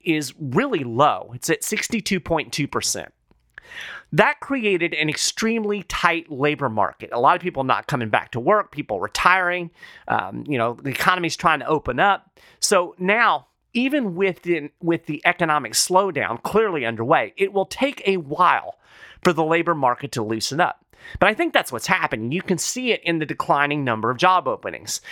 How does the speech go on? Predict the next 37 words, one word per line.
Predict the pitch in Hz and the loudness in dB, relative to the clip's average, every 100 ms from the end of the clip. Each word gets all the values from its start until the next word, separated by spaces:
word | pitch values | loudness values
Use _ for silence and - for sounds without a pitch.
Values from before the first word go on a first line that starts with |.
| - - | -12 2
And | 165 | 2
I | 165 | 4
think | 208 208 | 0 -2
as | 156 135 | -4 -2
this | 160 - | -4 -2
recession | 131 - 147 - 131 | -2 2 0 0 -2
goes | 117 107 | -2 2
on, | 170 196 135 143 - - | 4 4 0 -4 -16 -6
you'll | 160 160 | 0 0
see | - 156 139 135 - | -2 -4 -4 -6 -4
the | - | -2
trend | 147 - 131 120 | -2 0 -2 -2
accelerate | 113 - 208 202 127 107 - | -4 2 2 4 0 -2 -2
as | 143 127 127 - _ | 0 2 0 -6 _
economic | 143 - 147 120 120 127 | -4 0 2 2 0 -6
realities | 143 127 110 107 110 117 | -4 0 2 0 -2 -4
begin | - 131 127 123 | -6 -6 -4 -4
to | 151 | -4
drag | 156 127 98 104 | -2 0 0 0
on | 113 117 | -2 0
businesses. | 185 214 160 120 110 101 | -2 -2 -4 -4 -4 -4
And | 127 131 | -2 0
then | 143 131 - - | -2 -4 -12 -2
as | 139 135 | -2 0
those | 139 135 | -2 -2
job | - - 139 135 - | 0 4 4 2 2
openings | 233 262 269 226 196 175 - _ | 2 2 -2 0 -2 -4 -8 _
decline, | 175 - 170 156 156 151 - - - - - | -2 2 2 4 0 -2 -12 -20 -20 -10 0
then | 160 196 196 185 | 2 2 0 -4
you'll | 165 165 | -2 -2
start, | - - 139 127 _ _ _ _ | 0 2 2 0 _ _ _ _
the | 151 | 0
next | 139 151 - | 2 0 0
step | - 139 - | 2 2 2
is | 123 | -4
the | - | -2
layoffs. | 107 87 - - - - | -2 -2 -4 -10 -8 -8